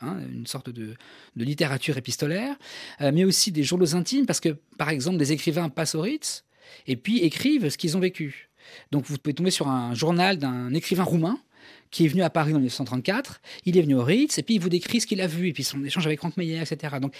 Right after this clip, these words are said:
en fait, c'est un travail de fourmi où vous cherchez toutes les pièces du puzzle, euh, qui peuvent raconter qui est Frank Meyer. Ça, c'est la base, c'est le squelette.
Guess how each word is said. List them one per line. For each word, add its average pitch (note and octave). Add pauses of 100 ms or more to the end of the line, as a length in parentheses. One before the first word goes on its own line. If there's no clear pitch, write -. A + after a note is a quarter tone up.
(200)
en E3
fait, C4+
c'est G3+
un E3+
travail G3+
de E3+
fourmi F#3+ (320)
où D#3+
vous D#3+
cherchez B3
toutes A#3+
les F3+
pièces A3+
du D#3+
puzzle, G#3 (460)
euh, -
qui -
peuvent A#3+ (600)
raconter G3
qui -
est C#3+
Frank -
Meyer. B2 (480)
Ça, B3
c'est A3+
la E3
base, D3
c'est B2+
le C3+
squelette. B2